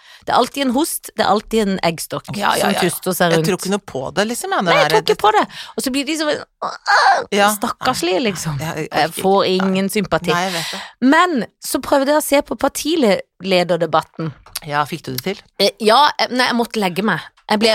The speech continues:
Speaker 1: akutt
Speaker 2: Ja.
Speaker 1: trøtt kvart på elleve, for det varte i timevis. Den
Speaker 2: Ja.
Speaker 1: som var i Arendalsuka.
Speaker 2: Ja, ja, ja.
Speaker 1: Men, eh, ja, det var jo bare, det er jo den det har vært. Men de snakker veldig mye om ikke, og så blir jeg litt sånn forvirret underveis,
Speaker 2: Mm.
Speaker 1: fordi at jeg tenker sånn, «Å, nei, ja!»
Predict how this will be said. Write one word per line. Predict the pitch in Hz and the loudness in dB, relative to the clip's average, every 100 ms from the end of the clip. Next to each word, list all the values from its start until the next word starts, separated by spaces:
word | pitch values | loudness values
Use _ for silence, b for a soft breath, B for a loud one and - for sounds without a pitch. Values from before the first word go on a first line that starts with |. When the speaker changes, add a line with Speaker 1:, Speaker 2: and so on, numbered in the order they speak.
| - | 0
Speaker 1:
akutt | 220 - 240 - | -4 -4 -6 -2
Speaker 2:
Ja. | 220 | 0
Speaker 1:
trøtt | 226 214 - | 0 0 0
kvart | 170 - | -2 0
på | 165 | -2
elleve, | 156 | -2
for | 202 | 0
det | 180 | 0
varte | 165 175 | 0 -4
i | |
timevis. | - - - - - - | -14 -12 -12 -12 -12 -2
Den | 196 180 | 0 4
Speaker 2:
Ja. | 165 | 2
Speaker 1:
som | 175 | 2
var | 160 | 0
i | 156 | 0
Arendalsuka. | 147 151 151 - 151 143 | -4 -6 -8 -8 -6 -2
Speaker 2:
Ja, | 285 | 0
ja, | 359 214 | 2 2
ja. | 160 170 | 0 0
Speaker 1:
Men, | 247 294 320 - _ - | 2 2 0 -10 _ 0
eh, | 277 269 277 - _ _ 220 | 4 4 2 -4 _ _ 0
ja, | 226 | 2
det | 208 | 2
var | 185 | 0
jo | 185 | 0
bare, | 160 | -2
det | - 170 | -2 0
er | 175 | 2
jo | |
den | 165 147 147 | 0 -2 -4
det | |
har | 143 | -6
vært. | 143 - B B B | -8 -10 B B B
Men | 240 269 - _ - - | 0 0 -6 _ -16 -12
de | 202 277 | -10 -8
snakker | - 262 - 285 | -6 -6 -2 0
veldig | 269 | 0
mye | 269 | 0
om | 285 - | -4 -8
ikke, | - - 494 508 - | -14 -4 -4 -4 -8
og | |
så | - 247 | -6 -2
blir | 294 | 0
jeg | 330 | 0
litt | 294 302 | -2 -2
sånn | 269 | -4
forvirret | - 240 269 285 226 | -2 -2 0 0 0
underveis, | 208 220 302 214 - - | 2 2 0 0 -4 -6
Speaker 2:
Mm. | 226 | 0
Speaker 1:
fordi | 233 254 | 2 2
at | 254 | 2
jeg | 240 | -2
tenker | 226 220 | -2 -4
sånn, | 202 190 214 | -4 -4 2
«Å, | 330 403 135 _ _ | 4 4 2 _ _
nei, | 190 180 165 139 _ _ - | 2 4 2 -2 _ _ 4
ja!» | 320 453 403 | 6 8 6